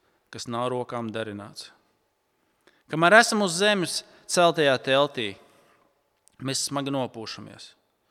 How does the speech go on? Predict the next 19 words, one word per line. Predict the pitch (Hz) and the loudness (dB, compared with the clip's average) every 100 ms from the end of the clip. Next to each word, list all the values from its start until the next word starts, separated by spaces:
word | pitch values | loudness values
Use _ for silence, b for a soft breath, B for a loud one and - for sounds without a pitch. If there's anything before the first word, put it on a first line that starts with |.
| _ _ _ _ _ 123 | _ _ _ _ _ -10
jo | 117 127 | -4 0
liela | 151 160 | 2 2
ir | 151 | 2
mūsu | 151 147 147 | 0 -2 0
vēlēšanās | 139 143 143 147 131 - | 2 2 0 -2 -6 -4
ietērpties | 127 127 117 - 120 117 - - b b b b | -4 -2 -4 -2 -4 -4 -8 -16 b b b b
tajā | 135 135 131 | -2 0 0
mājoklī, | 131 120 123 127 120 117 113 110 - - _ _ _ | 0 0 0 0 -2 -4 -8 -8 -10 -20 _ _ _
kas | - - | -16 -12
no | 110 104 | -10 -8
debesīm. | 107 95 - 92 92 110 b b b b b b b b b b b b b - | -8 -8 -10 -10 -16 -20 b b b b b b b b b b b b b -2
Lai | 143 | 0
pat | 175 160 | 0 2
zaudējuši | 226 262 226 190 175 151 - | 4 6 6 4 4 2 2
tagadējo | 196 175 151 139 135 143 | 2 2 2 2 2 2
ietērpu, | 139 127 107 104 - 143 156 b b b b _ _ _ _ _ _ _ _ _ _ | 0 2 0 0 -6 -12 -12 b b b b _ _ _ _ _ _ _ _ _ _
mēs | 120 135 | -10 -4
neizrādītos | 131 123 117 110 107 101 98 92 - | -4 -2 0 -2 -2 -10 -10 -10 -8
kaili. | 117 98 92 95 120 | -4 -4 -4 -10 -18